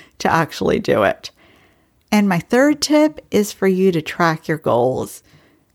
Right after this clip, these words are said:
Use an app, use your planner, whatever you have. If you're one of those people who like spreadsheets, you can also do it on a spreadsheet. Tracking how you're doing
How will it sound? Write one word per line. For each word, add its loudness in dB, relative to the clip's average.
Use 4
an -4
app, 2
use -6
your -4
planner, 2
whatever 0
you 0
have. 0
If 2
you're 4
one 2
of 4
those 4
people 2
who 0
like -2
spreadsheets, -2
you -6
can -6
also -2
do 0
it 0
on 0
a -4
spreadsheet. 0
Tracking 2
how 0
you're 2
doing 2